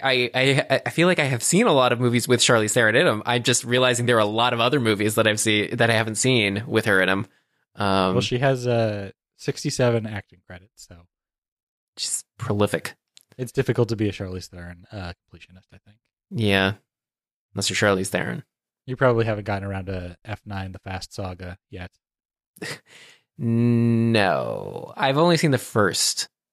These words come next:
Speaker 1: Fast and Furious.
Speaker 2: Wow.
Speaker 1: Mm.
Speaker 2: You're leaving a lot of stuff on the, on the table there. Oh yeah, she was in, uh, uh, the, the eighth one also.
Speaker 1: Okay.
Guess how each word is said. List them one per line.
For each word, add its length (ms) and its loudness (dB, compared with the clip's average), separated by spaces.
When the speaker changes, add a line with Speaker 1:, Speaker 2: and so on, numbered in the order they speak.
Speaker 1:
Fast 260 -4
and 80 -8
Furious. 500 -8
Speaker 2:
Wow. 80 -20
Speaker 1:
Mm. 280 -2
Speaker 2:
You're 300 -2
leaving 280 2
a 40 -2
lot 220 0
of 40 -8
stuff 320 -6
on 140 -12
the, 80 -10
on 240 -12
the 60 -16
table 300 -8
there. 100 -14
Oh 60 0
yeah, 100 0
she 120 -4
was 140 0
in, 160 -4
uh, 640 0
uh, 180 -4
the, 260 -6
the 140 -2
eighth 180 -4
one 140 -8
also. 260 -8
Speaker 1:
Okay. 300 0